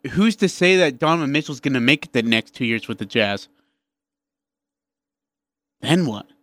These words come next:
I mean, that, and that's the thing. Lose, if we don't get,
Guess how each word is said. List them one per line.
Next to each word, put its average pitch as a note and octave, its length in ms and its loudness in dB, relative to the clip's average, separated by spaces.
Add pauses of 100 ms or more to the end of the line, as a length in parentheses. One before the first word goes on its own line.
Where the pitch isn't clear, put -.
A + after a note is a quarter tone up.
(1800)
I C#3 60 4
mean, D#3+ 120 6
that, G3+ 180 4 (140)
and F#3 140 2
that's B3 200 6
the F#3 120 0
thing. E3+ 360 2 (520)
Lose, A3 460 4
if F3 240 0
we A#3+ 320 4
don't G3 500 2
get, G3+ 260 0